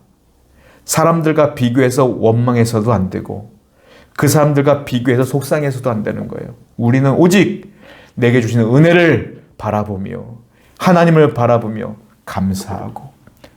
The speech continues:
기뻐하고 또 감사하고 또 기뻐하는 여러분 되기를 축원드립니다. 기도합시다.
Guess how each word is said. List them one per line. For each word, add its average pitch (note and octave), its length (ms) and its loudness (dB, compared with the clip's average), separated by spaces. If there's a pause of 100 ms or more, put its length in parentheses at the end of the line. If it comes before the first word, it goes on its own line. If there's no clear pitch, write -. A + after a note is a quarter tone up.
(100)
기뻐하고 A2 840 0 (240)
또 B3+ 140 2
감사하고 A3 920 -2 (380)
또 D3+ 160 2
기뻐하는 A2+ 800 -2 (320)
여러분 G2 300 2
되기를 F2 320 -4
축원드립니다. - 880 -4
기도합시다. G#2 540 -6